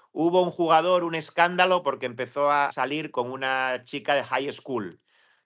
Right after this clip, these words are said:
Entonces, bueno, todo le salía por todos lados, pero curiosamente, ese equipo fue la base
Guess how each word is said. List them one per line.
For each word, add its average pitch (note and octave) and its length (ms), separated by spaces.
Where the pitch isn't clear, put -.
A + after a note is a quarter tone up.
Entonces, C3+ 340
bueno, C3 300
todo F#3+ 280
le F#3 120
salía E3 340
por D#3 160
todos F3 280
lados, F3 480
pero F#3+ 320
curiosamente, E3 920
ese C3+ 260
equipo D#3+ 720
fue C#3 320
la B2 180
base E3+ 580